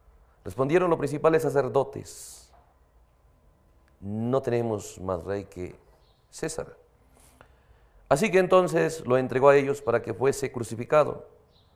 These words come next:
Tomaron pues a Jesús y le llevaron. Y él, cargando su cruz, salió al lugar llamado la Calaver-, de la Calavera,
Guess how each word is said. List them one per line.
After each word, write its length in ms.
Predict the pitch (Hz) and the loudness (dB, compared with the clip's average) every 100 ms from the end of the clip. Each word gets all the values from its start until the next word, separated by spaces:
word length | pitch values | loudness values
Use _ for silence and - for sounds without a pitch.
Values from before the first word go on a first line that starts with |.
| _ _ _ | _ _ _
Tomaron 360 | - 107 127 123 | 0 6 6 6
pues 160 | 127 | 0
a 60 | 127 | 0
Jesús 440 | 117 117 139 135 - | -2 -4 -6 -6 -10
y 100 | 110 | -6
le 160 | 101 | -4
llevaron. 400 | 98 95 104 92 - _ _ _ _ _ _ _ _ _ | -2 0 0 -2 -12 _ _ _ _ _ _ _ _ _
Y 240 | 98 107 | -4 4
él, 120 | 147 147 | 4 4
cargando 380 | 135 143 147 | 4 4 2
su 160 | 135 139 | -4 -4
cruz, 280 | 131 147 131 | -2 -2 0
salió 280 | 123 131 127 | 0 4 4
al 80 | |
lugar 280 | 120 120 127 | 4 4 4
llamado 600 | 117 117 123 117 117 - - _ - | 4 6 6 4 -2 -10 -20 _ -10
la 160 | 95 | -8
Calaver-, 380 | 95 92 107 117 | -2 0 0 -2
de 100 | 101 | 0
la 100 | 101 | 0
Calavera, 400 | 98 98 127 120 | 0 0 -2 -8